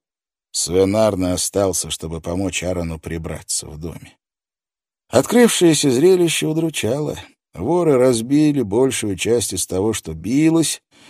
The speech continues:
остальное побросали на пол. Аарон изо всех сил сдерживался, чтобы не заплакать, но в конце концов сдался, и слезы потекли у него по щекам.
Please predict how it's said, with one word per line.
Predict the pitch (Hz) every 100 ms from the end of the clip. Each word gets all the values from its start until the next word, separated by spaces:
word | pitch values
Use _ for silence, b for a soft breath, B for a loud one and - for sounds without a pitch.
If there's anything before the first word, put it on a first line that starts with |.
| b b
остальное | 82 80 - 78 78 123 139
побросали | 139 120 92 85 95
на | 113 92 85 85
пол. | - 87 82 - _ b b b b
Аарон | 170 165 151 143
изо | 131 120
всех | - 143 -
сил | - 120
сдерживался, | 90 80 82 131 117 107 107 101 - 92
чтобы | - 107 107
не | 107 104
заплакать, | 101 92 120 131 123 - 92 - - _ B B B B B
но | 131 220
в | 190
конце | 180 165 180
концов | 156 151 143 147 123
сдался, | 113 127 160 143 - 117
и |
слезы | 101 104 107 107 92 82
потекли | 82 85 82 - 82
у | 73
него | 80 78 78
по | - 85
щекам. | - - - - 57 50 53